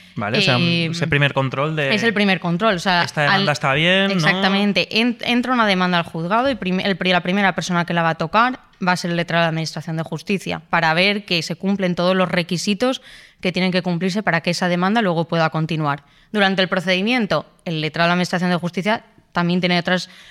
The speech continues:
Speaker 2: muchas cuestiones que resolver durante el procedimiento, impulsar el procedimiento y en ejecución le pertenece al letrado, o sea, la resuelve, eh, mayoritariamente el letrado de la Administración de Justicia.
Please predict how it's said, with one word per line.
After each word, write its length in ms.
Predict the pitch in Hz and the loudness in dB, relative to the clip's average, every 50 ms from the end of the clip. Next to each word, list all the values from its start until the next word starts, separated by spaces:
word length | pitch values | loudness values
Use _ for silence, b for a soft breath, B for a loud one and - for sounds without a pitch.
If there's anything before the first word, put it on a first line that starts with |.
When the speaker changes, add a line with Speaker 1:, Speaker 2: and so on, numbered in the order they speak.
| B B B | B B B
Speaker 2:
muchas 480 | 196 196 202 214 208 - 208 190 - | 2 2 4 2 2 2 0 -2 0
cuestiones 400 | - 190 185 - 208 208 240 233 | -2 -2 -2 0 0 0 0 0
que 80 | - 208 | -2 -4
resolver 340 | 175 156 147 180 170 180 175 | -4 -2 -2 0 0 0 2
durante 240 | 175 175 170 156 | 2 2 0 0
el 80 | 170 160 | -2 -2
procedimiento, 580 | - 175 165 175 180 190 208 214 214 262 262 - - | -2 -2 -2 0 0 2 2 2 2 0 -2 -2 -2
impulsar 640 | 208 190 190 175 175 165 160 156 - 220 220 202 180 | -2 0 0 0 0 -2 -2 0 2 2 2 4 2
el 100 | 175 165 | 0 0
procedimiento 840 | 180 165 - - 175 165 160 165 175 190 208 214 277 285 359 - _ | -2 -4 -2 -2 0 0 2 2 2 2 2 0 0 -2 -4 -6 _
y 120 | - 202 185 | -2 0 0
en 100 | 175 175 | 2 0
ejecución 720 | 170 - 185 160 - 165 160 - - 202 214 262 294 349 - b b b b b b b b b _ _ _ _ _ _ _ _ _ _ | 0 -2 -4 -6 -6 -6 -8 -6 -2 -2 0 0 -2 -4 -6 b b b b b b b b b _ _ _ _ _ _ _ _ _ _
le 160 | - 180 175 - | -2 -2 0 0
pertenece 400 | 165 156 - 160 160 156 - 156 | -2 -2 0 0 -2 0 0 -2
al 80 | 151 | -2
letrado, 280 | 151 147 - 214 196 160 | -2 0 0 2 2 2
o 40 | 156 | 0
sea, 220 | 170 160 - - _ - | -2 -4 -6 -8 _ -6
la 100 | 175 165 | -4 -4
resuelve, 540 | 156 165 170 - 190 185 196 226 254 - - _ _ _ _ _ - | -4 -4 -4 -2 0 0 2 2 0 -2 -6 _ _ _ _ _ 0
eh, 260 | 170 180 170 165 165 | 0 2 2 2 2
mayoritariamente 840 | 160 175 170 170 165 165 165 160 190 190 196 190 208 220 226 - 226 | 2 2 2 2 2 0 0 2 2 2 2 2 0 0 0 0 0
el 80 | 190 | 0
letrado 240 | 165 160 - 170 165 | 0 0 0 0 0
de 20 | 165 | 0
la 40 | |
Administración 460 | 160 160 160 156 - 175 160 - 160 160 | 0 -2 -4 -6 -6 -8 -8 -4 -4 -4
de 60 | 156 | -4
Justicia. 540 | - 170 156 - - 160 151 - 160 147 | -4 -6 -8 -6 -6 -6 -4 -4 -4 -4